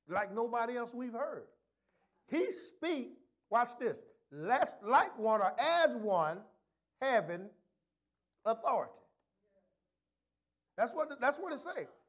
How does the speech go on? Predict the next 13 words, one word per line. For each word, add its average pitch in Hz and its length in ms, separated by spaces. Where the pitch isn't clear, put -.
Say 233 160
he 269 200
speaks, - 480
he 254 140
conducts 262 520
himself, 254 380
he 277 120
carries 262 420
himself 226 460
as 196 260
one 202 640
that 180 200
has 175 580